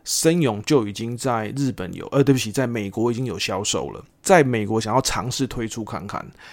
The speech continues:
At first，一开始，it was only stocked in limited places。那一开始，哦，这些东西大概都只有被堆在 stock 这边，就是股票市场那个 stock。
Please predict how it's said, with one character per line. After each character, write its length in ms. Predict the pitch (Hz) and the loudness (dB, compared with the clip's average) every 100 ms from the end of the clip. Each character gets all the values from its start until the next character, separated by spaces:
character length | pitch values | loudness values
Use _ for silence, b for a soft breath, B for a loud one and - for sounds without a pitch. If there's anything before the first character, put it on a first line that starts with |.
| B B - | B B 2
At 80 | 165 | 2
first， 680 | - 226 175 98 - 92 - | 6 10 10 8 -2 -6 -6
一 40 | 127 | 0
开 240 | 143 147 | 4 6
始， 160 | - 175 123 - | 4 4 0 2
it 120 | 156 139 | 2 4
was 200 | 135 - | 2 2
only 380 | 147 151 131 117 | 2 2 2 0
stocked 560 | - - 185 143 127 - | 0 6 4 4 -2 -4
in 340 | 135 139 135 131 _ | -2 -2 -2 -4 _
limited 440 | 127 151 202 160 123 - - | 4 6 6 4 2 -2 2
places。 600 | 170 170 - - - - - _ | 4 4 2 -4 -4 -6 -10 _
那 140 | - | -8
一 60 | 190 | -4
开 280 | 220 220 220 | 0 2 2
始， 260 | - 92 | 2 -2
哦， 220 | - 67 - | -6 -8 -8
这 140 | - 156 | -4 0
些 80 | |
东 180 | 151 147 | 2 2
西 160 | 147 143 | 0 -2
大 100 | 143 | 0
概 120 | 135 | 2
都 80 | 139 | 2
只 160 | - | 2
有 80 | 123 | -2
被 100 | 127 123 | -2 0
堆 240 | - 139 135 | 6 8 8
在 220 | 139 - | 4 2
stock 380 | - - 185 135 | 0 4 4 4
这 140 | - | 2
边， 100 | 139 | 2
就 120 | 143 160 | 4 2
是 80 | |
股 180 | 156 123 | 2 0
票 180 | 151 170 | 2 2
市 120 | 156 | 2
场 100 | 131 | -2
那 80 | 113 | -2
个 80 | 127 | -2
stock。 360 | - 123 - | -2 0 -2